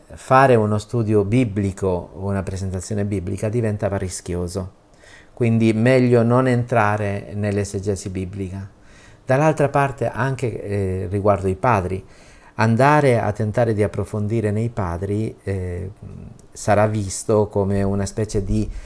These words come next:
vado ai padri per non guardare San Tommaso d'Aquino, cioè come un disprezzo alla teologia di San Tommaso d'Aquino, e questo era visto con sospetto. Quindi l'unica cosa che restava ai teologi era quella di prendere ciò che era sicuro, ed erano,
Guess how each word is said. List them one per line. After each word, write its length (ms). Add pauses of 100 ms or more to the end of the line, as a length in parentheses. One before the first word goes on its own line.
(200)
vado 300
ai 120
padri 520
per 600
non 400
guardare 440
San 200
Tommaso 400
d'Aquino, 600
cioè 180
come 200
un 100
disprezzo 760
alla 220
teologia 440
di 80
San 200
Tommaso 440
d'Aquino, 420 (320)
e 100
questo 300
era 120
visto 320
con 160
sospetto. 560 (320)
Quindi 280
l'unica 460
cosa 280
che 180 (180)
restava 500
ai 140
teologi 640 (380)
era 200
quella 220
di 140
prendere 440
ciò 160
che 100
era 120
sicuro, 640
ed 160
erano, 480